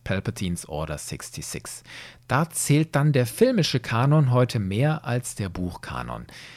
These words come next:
Das war zur Zeit von Rebel Assault gar nicht so viel anders. Da gab es das filmische Star Wars-Universum, also in erster Linie die klassische Trilogie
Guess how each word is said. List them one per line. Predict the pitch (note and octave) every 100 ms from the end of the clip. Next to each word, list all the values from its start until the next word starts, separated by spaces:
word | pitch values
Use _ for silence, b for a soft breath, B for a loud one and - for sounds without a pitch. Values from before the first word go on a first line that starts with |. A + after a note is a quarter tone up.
| B B -
Das | D3+ D#3
war | F3 E3+ E3+
zur | - D3+
Zeit | - - B2 C3+
von | - F2 D2
Rebel | D#2 B2+ A#3+
Assault | G3 - F#3 F3+ -
gar | C#3 A3
nicht | C#4 A#3+ -
so | - A#3 D4
viel | - C4+ D4
anders. | E3 B2 B1+ - - -
Da | F#2+
gab | A2 D#3
es | D#3+ -
das | F2+ -
filmische | - F#2+ G#2+ C3+ - E3
Star | - C#3+ D#3+
Wars-Universum, | E3 D#3 - D#3 C#3+ C#3+ D#3 F3 F3+
also | G#2+ G2+ F#2 F#2+
in | G2 F#2+
erster | F#2 G2+ A2 -
Linie | F2+ G2 F#2+ F2
die | D#2 C2+
klassische | - F2+ - A2 F#2+
Trilogie | E2 E2 C#2+ E2+ D3